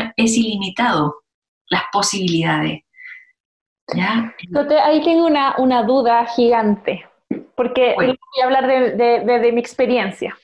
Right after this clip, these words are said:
Speaker 2: No sé si será la pregunta también de nuestra audiencia, pero... Eh, yo soy muy apasionada y estoy, pero todo el día trabajando desde el alma. Pero también,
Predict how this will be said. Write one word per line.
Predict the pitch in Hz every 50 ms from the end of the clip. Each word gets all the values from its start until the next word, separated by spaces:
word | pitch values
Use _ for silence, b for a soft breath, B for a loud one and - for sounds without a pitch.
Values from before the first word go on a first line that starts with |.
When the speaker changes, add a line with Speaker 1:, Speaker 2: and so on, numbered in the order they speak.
| - - - - - _ -
Speaker 2:
No | 214 220
sé | 214 240
si | 240 - 247
será | - - 254 240 247 240 233 233 226 220 -
la | - 226 214 220 220 214
pregunta | 214 214 208 220 240 226 240 240
también | 233 220 220 214 208 220 226 233 233 240 247 226
de | 226 214
nuestra | 208 220 214 214 - - 226 233 214 208 208 208 202 202 220 -
audiencia, | - - 208 214 208 254 294 320 339 - 330 294 -
pero... | 240 233 220 233 226 226 - - - _ _ _ - - _ _ _ _ _ _ _ _ _ _ B B B B B B B B B B B B B _ _ _ _ _ _ -
Eh, | 233 233 226 226 226 226 233 233 - 226
yo | 254 277
soy | 285 311 302
muy | 269 262 294 320
apasionada | 330 320 320 311 311 - 269 233 202 190 185 185 - - - _ _ _
y | - 233 233 247
estoy, | 247 247 - 254 240 233 240 247 240
pero | - 240 226 220 220
todo | 214 247 269
el | 277 277 269
día | 277 285 277
trabajando | 277 277 254 233 220 - 262 262 262 254 254
desde | 240 233 220 214 220
el | 214
alma. | 202 190 185 180 175 185 - - _ _ _ _ _ _
Pero | - 247 233 240 233
también, | 233 226 226 220 220 214 247 262 269 311 339